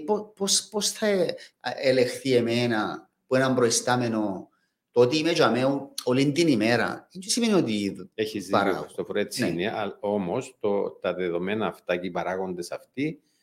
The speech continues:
Speaker 2: θεωρώ,
Speaker 1: Μμμ.
Speaker 2: και αυτόν ήταν η, αυτή είναι η εμπειρία μου από τη δική μου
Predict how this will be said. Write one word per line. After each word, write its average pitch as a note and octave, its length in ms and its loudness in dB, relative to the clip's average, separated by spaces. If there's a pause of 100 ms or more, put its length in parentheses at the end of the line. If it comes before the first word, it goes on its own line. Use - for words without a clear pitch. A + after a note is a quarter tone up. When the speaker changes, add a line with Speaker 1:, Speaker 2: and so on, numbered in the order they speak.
(760)
Speaker 2:
θεωρώ, F#2 800 0
Speaker 1:
Μμμ. A2 60 -12
Speaker 2:
και A#2+ 300 2
αυτόν A#2 380 2
ήταν F2 480 0
η, F#2+ 180 -6
αυτή - 220 -6
είναι G#2 300 0
η F2+ 40 0
εμπειρία E2+ 460 -2
μου F2 140 -6
από E2 240 -6
τη E2+ 140 -10
δική E2 320 -6
μου D#2+ 360 -6